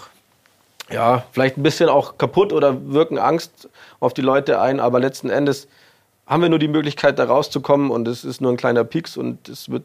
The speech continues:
glaub ich, mit Sicherheit trotzdem jeder überleben. Also, und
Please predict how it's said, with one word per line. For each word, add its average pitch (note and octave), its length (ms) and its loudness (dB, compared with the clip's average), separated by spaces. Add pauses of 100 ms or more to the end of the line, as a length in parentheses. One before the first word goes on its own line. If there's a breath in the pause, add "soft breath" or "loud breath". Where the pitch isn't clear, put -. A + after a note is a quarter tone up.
(100)
glaub A#2+ 180 -2
ich, A#2+ 100 -6
mit A#2 140 -10
Sicherheit B2 340 -2
trotzdem C#3 340 -4
jeder C3 180 0
überleben. A#2+ 520 -2 (560 soft breath)
Also, A2+ 580 -2 (460)
und B2 180 -6